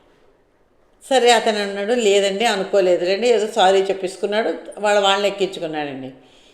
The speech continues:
ఇప్పుడు నీ కొడుకు, నీ కూతురు పెళ్ళికి మూటలు మోయించేవి ఇదే మనిషి చేత, వాళ్ళు బస్సులో సామాను ఎక్కుతూ, ఎక్కించుకుంటుంటే సోఫాలో కాలు మీద కాలు వేసుకుని కూర్చొని వాళ్ళతోటి వీళ్ళతోటి కూర్చోబెట్టి మాట్లాడుతున్నాడు.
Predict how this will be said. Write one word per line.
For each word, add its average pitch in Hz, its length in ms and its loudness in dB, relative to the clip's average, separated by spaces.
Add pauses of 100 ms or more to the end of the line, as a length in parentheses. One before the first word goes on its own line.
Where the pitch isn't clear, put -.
(160)
ఇప్పుడు 208 200 -4
నీ 226 120 0
కొడుకు, 202 420 0
నీ 202 120 0
కూతురు 247 380 -4
పెళ్ళికి 226 260 2
మూటలు 208 380 2
మోయించేవి 226 480 0
ఇదే 190 220 2
మనిషి 214 360 -4
చేత, - 160 -4 (600)
వాళ్ళు 175 160 0
బస్సులో 160 340 2
సామాను 226 440 -2
ఎక్కుతూ, 190 340 -6
ఎక్కించుకుంటుంటే 185 1120 -4 (300)
సోఫాలో 240 540 2
కాలు 202 300 2
మీద 226 160 -2
కాలు 175 320 0
వేసుకుని 196 300 -6
కూర్చొని 185 460 -6
వాళ్ళతోటి 180 560 -2
వీళ్ళతోటి 175 460 -4
కూర్చోబెట్టి 180 520 -6
మాట్లాడుతున్నాడు. 135 800 -10